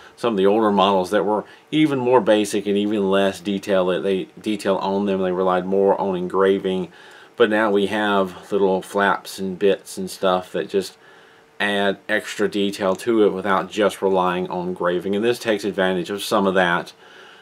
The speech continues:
but still a lot of it is color, painting, and engraving. There's just not a lot to an aircraft model. They're not gonna have a lot of details on the body and wing because you want it to be aerodynamic. So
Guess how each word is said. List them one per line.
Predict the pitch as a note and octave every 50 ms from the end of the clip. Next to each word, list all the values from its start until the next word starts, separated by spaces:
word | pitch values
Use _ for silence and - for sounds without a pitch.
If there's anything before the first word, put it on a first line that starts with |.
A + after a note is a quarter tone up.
| - _ _ _ -
but | G2 F#2+ F2 - -
still | - - - G#2 G2+
a | G2
lot | F#2+ F#2 F2 F#2 F#2+
of | F2+ F2+ E2+
it | F#2 F#2 -
is | F2+ G2+ F#2+ F2+ - -
color, | - - - G3 F#3+ G3 F#3+ F3+ F3+ F3
painting, | F3 - - - G2 F#2+ F#2 - G2 F#2 F2+
and | F2 E2+
engraving. | E2+ F2+ E2+ - F#2 F#2 F#2+ F#2 F#2+ G2+
There's | G2+ G#2+ A2 -
just | - B2 G#2+ - -
not | G#2+ G2+ G2 G2 - -
a | G2 G2
lot | F#2 F#2 F#2 E2+ F2 D#2+ - - -
to | - - A#2 G2+ F#2+ F#2+ G2 G#2 G2+ G2+ - - - - - - - - -
an | G#2+ G2+
aircraft | G2 F#2 G2 F#2+ F#2 - - F#2 F2 E2+ - -
model. | A2 G#2+ G#2+ G#2 G2+ G2
They're | G2 F#2
not | F2 E2 -
gonna | - F2 E2
have | - - G#2 G2+ G2 F#2+ F#2 F2
a | E2
lot | - F#2+ F#2 F2+
of | F2 E2+
details | G2 G2 F#2+ - G2+ F#2 F2+ F2+ F2+ E2+ - -
on | G2+ G2
the | F#2
body | F2 F2 F2+ E2+ F2 F2 F2+ F2
and | - F2+ F#2 F#2 F#2
wing | A2+ A#2+ A2 G#2+ G#2
because | G2 F#2 G#2 G2+ F#2+ -
you | A2
want | G#2+ A2+ A#2+ A#2
it |
to | G#2
be | G#2+ A#2 A#2+ A#2+
aerodynamic. | G2+ B2 A#2+ A#2+ A2+ A2 G2 F2 D#2 D2+ D#2+ D#2+ - -
So | - G2+ G2+ G#2 G#2 G2